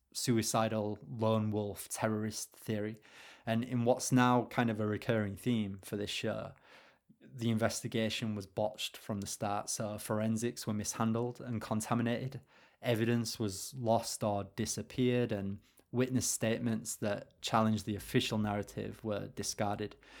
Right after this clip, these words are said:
And Peppino's friends reported a series of weird break-ins at their houses and apartments,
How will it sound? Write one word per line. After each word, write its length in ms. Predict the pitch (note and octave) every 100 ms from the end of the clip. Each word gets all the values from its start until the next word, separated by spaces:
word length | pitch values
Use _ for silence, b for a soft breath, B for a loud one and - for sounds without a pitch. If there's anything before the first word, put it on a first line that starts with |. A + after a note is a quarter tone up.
| B B -
And 140 | G#2+
Peppino's 640 | A2+ - B2+ A#2+ A2 -
friends 580 | - - B2+ A#2+ G#2 G2
reported 640 | A2 - A2 G#2+ G#2+ G#2+ -
a 60 | -
series 460 | - B2 A#2+ A2+ A2+
of 180 | G2
weird 380 | G#2+ A2 G#2+ G#2 - -
break-ins 680 | G#2+ A2 - G#2+ G#2+ - F3
at 80 | C3
their 120 | A2
houses 460 | F#2 G#2+ G#2+ A2 G2+
and 100 | G2+
apartments, 640 | - G#2+ G#2 G#2+ G#2+ -